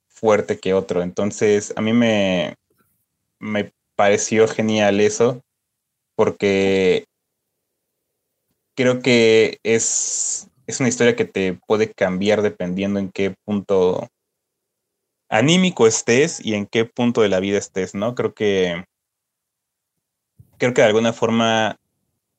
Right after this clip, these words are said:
habrá puntos en los que la película sí te haga sentir como que, híjole, qué, qué buena vida se consiguió después eh, y habrá otros puntos que te habrá decir,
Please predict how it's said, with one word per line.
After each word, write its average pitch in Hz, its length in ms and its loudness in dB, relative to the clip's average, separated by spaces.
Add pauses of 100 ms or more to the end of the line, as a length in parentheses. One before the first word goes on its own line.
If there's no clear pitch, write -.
(300)
habrá 104 400 0
puntos 120 300 -2
en 107 80 -4
los 95 120 -4
que 98 120 -4
la 95 120 0
película 110 240 2
sí 117 120 -8
te - 120 2
haga 107 160 4
sentir 98 320 -8
como 92 480 -2 (120)
que, 90 560 -2 (720)
híjole, 107 400 -4
qué, 107 240 0
qué 123 120 0
buena 131 260 2
vida 120 220 2
se 117 140 -6
consiguió 104 460 -2
después 113 680 -2 (800)
eh, 98 600 0
y 98 80 0
habrá 110 160 4
otros - 180 -6
puntos 110 200 -6
que 110 100 -2
te 95 100 -2
habrá 98 160 4
decir, 104 460 0